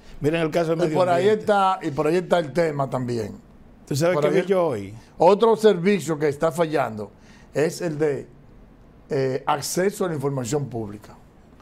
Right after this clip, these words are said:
Speaker 2: que el propio
Speaker 1: Eh.
Speaker 2: presidente se quejó el lunes y advirtió que todos los funcionarios tienen que colgar las informaciones para que todo el que quiera accesar. Antes,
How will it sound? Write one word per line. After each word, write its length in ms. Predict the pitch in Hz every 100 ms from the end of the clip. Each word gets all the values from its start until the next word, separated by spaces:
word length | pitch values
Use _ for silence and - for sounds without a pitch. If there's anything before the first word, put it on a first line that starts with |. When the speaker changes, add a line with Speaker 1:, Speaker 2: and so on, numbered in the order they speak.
| - -
Speaker 2:
que 100 | 139
el 120 | 131
propio 280 | 131 151 196
Speaker 1:
Eh. 40 |
Speaker 2:
presidente 440 | 185 170 170 170 156
se 160 | 135
quejó 340 | 113 120 127 165
el 60 | 151
lunes 320 | 131 120 135 - - - - - - 143
y 40 |
advirtió 520 | 147 147 127 151 170
que 120 | 156 143
todos 260 | 180 214
los 100 | 214
funcionarios 680 | 196 196 196 175 139 143 143 - - - -
tienen 240 | 156 175
que 200 | 165 175
colgar 560 | 175 180 147 160 180 190
las 160 | 170 156
informaciones 920 | 139 151 139 - 147 175 160 - - - - -
para 220 | 151 156
que 100 | 151
todo 420 | - 180 202 220
el 60 | 202
que 160 | 185
quiera 240 | 135 185 185
accesar. 480 | 170 135 139 110 - - - - - - - - - -
Antes, 560 | 202 240 196 220 214